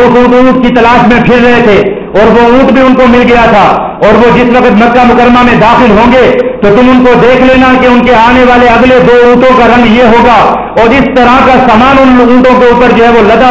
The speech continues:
ہوگا، اس طرح کی بوریاں اور اس قسم کے بستر ان اونٹوں پر لدے ہوں گے، تم ان کو دیکھ لینا۔ جب انہوں نے تیسرے دن دیکھا تو اہل شام کا قافلہ اسی انداز کے اندر آ رہا تھا جیسے اللہ کے نبی نے فرمایا تھا، اور ان قافلے والوں سے انہوں نے پوچھا کہ تمہارا کوئی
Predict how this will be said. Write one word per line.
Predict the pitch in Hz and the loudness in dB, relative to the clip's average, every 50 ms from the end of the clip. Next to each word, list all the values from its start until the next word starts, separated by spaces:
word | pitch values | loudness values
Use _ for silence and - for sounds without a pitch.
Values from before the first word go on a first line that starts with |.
| 220 | 2
ہوگا، | 220 226 220 233 208 175 - - - - - 226 240 | 2 2 0 0 0 0 -2 -4 -6 -6 -4 -4 -2
اس | - - | -2 0
طرح | 254 247 247 247 247 240 | 0 0 0 0 0 0
کی | 240 - 165 | -2 0 0
بوریاں | 208 240 247 247 247 254 247 240 | 0 0 0 0 0 0 0 0
اور | 233 233 240 | 0 0 0
اس | 226 233 233 | 0 -2 -2
قسم | - 240 247 233 240 | -2 0 0 0 0
کے | 233 196 170 | 0 0 0
بستر | 247 247 247 277 269 254 | -2 -2 -2 -2 0 0
ان | 247 247 | 0 0
اونٹوں | 247 240 254 247 240 | 0 0 0 0 0
پر | 233 214 214 | 0 0 0
لدے | 220 - 233 226 208 | 0 0 0 0 0
ہوں | 220 214 | 0 0
گے، | 226 214 175 147 - - - - - | 0 0 0 -2 -4 -8 -10 -6 -2
تم | 214 240 247 | -2 0 0
ان | 240 - 240 | 0 0 0
کو | 233 - 226 | 0 0 0
دیکھ | 233 226 220 220 226 | 0 0 0 0 0
لینا۔ | 226 226 220 208 170 - - - - - - | 0 0 0 0 0 -2 -2 -4 -6 -4 -4
جب | 208 220 220 226 | -2 0 0 0
انہوں | 233 240 233 233 | 0 0 0 0
نے | 214 - | -2 -2
تیسرے | 240 240 233 240 240 240 240 | -2 -2 -2 0 0 0 0
دن | 233 226 202 196 | 0 0 0 0
دیکھا | 226 226 226 254 247 247 | 0 0 0 0 0 0
تو | 226 208 | 0 0
اہل | 214 226 226 208 - 214 | 0 0 0 -2 0 0
شام | 220 214 233 240 233 233 | 0 0 0 0 0 -2
کا | 220 - 214 220 | -2 -2 0 -2
قافلہ | 226 226 254 262 262 240 - - - - - - 277 294 | 0 0 0 0 0 0 0 -2 -4 -6 -6 -2 -2 0
اسی | 285 285 277 269 247 | 0 0 0 0 0
انداز | 233 233 247 262 254 269 277 | 0 0 0 0 0 0 0
کے | 262 247 | 0 0
اندر | 240 240 233 233 226 | 0 0 0 0 0
آ | 226 | 0
رہا | 220 202 - | 0 0 0
تھا | - 196 214 | 0 0 0
جیسے | 208 214 214 208 | 0 0 0 0
اللہ | 214 208 202 202 | 0 0 0 0
کے | 196 190 | 0 0
نبی | 180 196 208 196 | 0 0 0 0
نے | 190 190 | -2 -2
فرمایا | 185 180 185 180 180 170 151 - | -2 -2 -2 0 0 -2 -2 -2
تھا، | 135 123 - - - - - - - - - - 147 165 | -4 -6 -6 -10 -16 -18 -20 -20 -20 -20 -14 -6 -4 -2
اور | 196 214 | 0 0
ان | 220 - 214 | 0 0 0
قافلے | 214 220 220 226 233 220 | 0 0 0 0 -2 -2
والوں | 226 226 233 226 - | -2 -2 -2 0 0
سے | 226 | 0
انہوں | 214 220 220 214 | 0 0 -2 -2
نے | - | -2
پوچھا | 220 240 - 262 247 233 | -2 -2 -2 -2 -2 -2
کہ | 226 220 | -2 0
تمہارا | 214 214 220 233 233 214 | 0 0 0 0 0 0
کوئی | 214 208 | 0 0